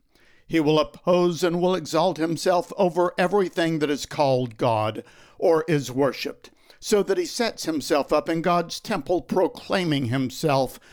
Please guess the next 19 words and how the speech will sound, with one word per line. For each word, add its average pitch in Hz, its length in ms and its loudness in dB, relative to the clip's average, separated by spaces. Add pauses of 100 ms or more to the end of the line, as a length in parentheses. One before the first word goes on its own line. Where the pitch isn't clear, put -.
(160)
to 156 100 0
be 131 180 0
God. 101 560 -8 (540)
Don't 151 260 2
you 143 60 2
remember 139 500 0
that 123 300 -6
when 143 120 0
I 151 120 0
was 180 240 -4
with 135 260 -2
you, 123 260 -4 (380)
I - 80 0
used 127 320 -2
to 156 80 0
tell 117 320 -2
you 113 100 -2
these 113 300 -4
things? - 540 -10